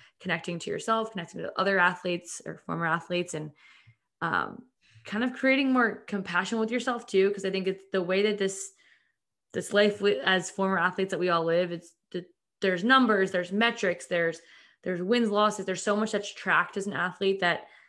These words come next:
as you go into your adult life, it's just, things are different. It's, it, it looks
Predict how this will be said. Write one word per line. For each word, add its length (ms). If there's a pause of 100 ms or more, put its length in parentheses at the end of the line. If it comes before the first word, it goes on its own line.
(360)
as 120
you 60
go 160
into 240
your 40
adult 200
life, 220
it's 100
just, 160
things 160
are 80
different. 380
It's, 120
it, 200
it 280
looks 380